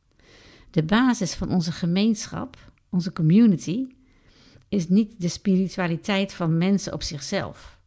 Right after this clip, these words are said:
Maar de basis wat we samen zijn in Christus, is wat hij gedaan heeft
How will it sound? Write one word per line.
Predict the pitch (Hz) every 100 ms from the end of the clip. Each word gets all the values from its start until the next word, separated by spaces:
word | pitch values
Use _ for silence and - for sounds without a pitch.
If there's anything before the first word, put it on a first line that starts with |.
| _ _ _ - _ - - -
Maar | 165
de | 170
basis | 160 220 254 226 202 170
wat | 151 -
we |
samen | 151 - 226 262 196 151
zijn | 160 180 180 -
in | - 240 247
Christus, | 226 214 - - 233 277 - - _ _ _ _ - - -
is | - 202 190
wat | 170
hij | 147 202
gedaan | 185 156 139 196 220 233
heeft | 160 147 139